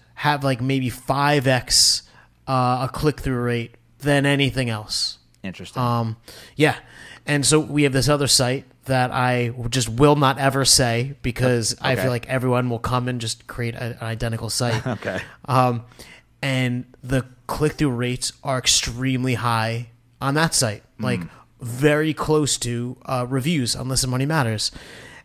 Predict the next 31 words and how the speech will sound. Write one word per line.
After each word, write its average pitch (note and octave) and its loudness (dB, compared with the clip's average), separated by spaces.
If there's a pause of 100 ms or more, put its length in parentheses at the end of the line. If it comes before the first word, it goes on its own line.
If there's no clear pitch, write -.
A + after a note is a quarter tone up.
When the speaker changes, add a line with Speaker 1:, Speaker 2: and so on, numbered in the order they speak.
(140)
Speaker 1:
And, B2+ 0
um, A#2+ 2 (1160)
I C#3 6
believe C#3 0 (100)
that, A#2+ 2
uh, A2 0 (960)
there's, C#3 4
like, B2+ 0 (840)
a E3+ 4
lot D#3+ 8
of D3+ 4
what D3+ 0
Listen C#3+ 2
Money D3 2
Matters C3+ 0
and C3 0
Swim C#3 0
U A#2 -2 (120)
is B2 -2
or C#3 -2
are, B2 0 (500)
they're, D3 -4
they're, D3+ -2
like, D3 0
solutions C3+ 2
to C3+ -4
problems. - -4
Speaker 2:
Yes. - -12 (380)
Speaker 1:
Right? C#3+ 0 (640)
And C#3 -2
people, D#3 2